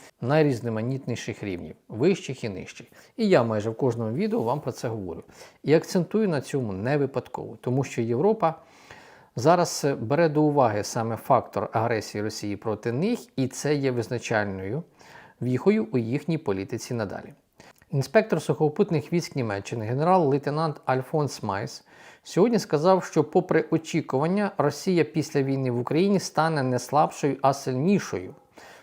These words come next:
Тому Європа на сьогоднішній день не зацікавлена в припиненні гарячої фази війни. І каже: «Я твердо переконаний, що російські збройні сили стануть після цієї війни сильнішими. Для Росії рівень втрат взагалі не відіграє жодної ролі.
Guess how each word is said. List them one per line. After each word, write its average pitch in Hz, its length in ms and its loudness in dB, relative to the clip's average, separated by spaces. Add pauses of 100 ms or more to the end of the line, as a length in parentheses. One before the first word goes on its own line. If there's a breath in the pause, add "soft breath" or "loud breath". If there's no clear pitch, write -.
(120)
Тому 127 480 2 (100)
Європа 123 420 0
на 117 120 -2
сьогоднішній 123 480 -2
день 135 260 0
не 165 120 6
зацікавлена 131 760 2
в 101 60 -6
припиненні 110 500 -2
гарячої 104 400 -2
фази 98 300 -4
війни. 98 300 -6 (540 loud breath)
І 180 100 4
каже: 156 480 8
«Я 131 160 4
твердо 185 380 4
переконаний, 165 640 2
що - 160 -4
російські 151 440 -2
збройні 131 340 0
сили 170 280 0
стануть 147 360 -2
після 131 220 -6
цієї 139 280 -2
війни 131 240 -2
сильнішими. 143 760 -2 (520 loud breath)
Для 139 200 4
Росії 202 520 4
рівень 139 320 2
втрат 170 320 4
взагалі 135 440 2
не 151 200 2
відіграє 135 560 2
жодної 107 560 6
ролі. 90 280 -6